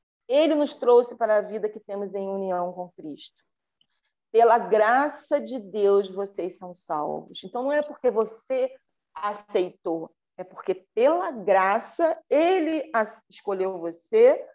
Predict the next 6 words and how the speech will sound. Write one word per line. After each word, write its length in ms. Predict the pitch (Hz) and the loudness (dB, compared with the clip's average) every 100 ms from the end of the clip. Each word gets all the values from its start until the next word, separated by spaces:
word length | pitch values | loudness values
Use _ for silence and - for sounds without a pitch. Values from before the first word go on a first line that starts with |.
| _ _ | _ _
e 80 | 226 | -6
você 560 | 214 220 - - 262 | -4 -4 -8 0 2
retribui 960 | 285 269 254 233 196 175 254 294 359 381 _ _ _ _ | 4 4 2 -4 -10 -8 -4 -2 -2 -6 _ _ _ _
e 80 | 254 | -10
ele 640 | 247 233 226 220 233 254 269 _ _ _ _ _ | -2 4 6 4 -2 -10 -14 _ _ _ _ _
salva. 680 | _ - 180 170 165 160 151 | _ -2 0 0 -2 -8 -10